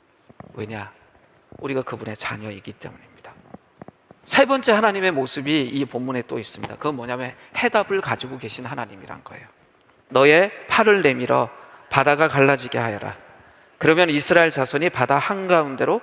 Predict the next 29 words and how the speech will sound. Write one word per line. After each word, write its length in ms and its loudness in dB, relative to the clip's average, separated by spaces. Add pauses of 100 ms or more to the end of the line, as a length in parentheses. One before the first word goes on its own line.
(260)
마른 400 2
땅을 260 0
밟으며 520 -4
지나갈 540 -4
수 200 -8
있을 260 -10
것이다." 440 -10 (1900)
바다를 420 4
가르시는 480 0
능력이 260 2
하나님께 440 2
있었기 380 0
때문에 480 2 (280)
하나님께는 560 4
해답이 360 2
있었습니다. 800 2 (480)
우리는 280 4
어떤가요? 480 2 (960)
"이제는 320 0
끝났구나"라고 800 0
생각합니다. 640 -2 (840)
근데 160 -8
바로 360 2
그 160 0
순간에 480 2
생각해야 460 0
될 180 -6
게 80 -10
있어요. 260 -12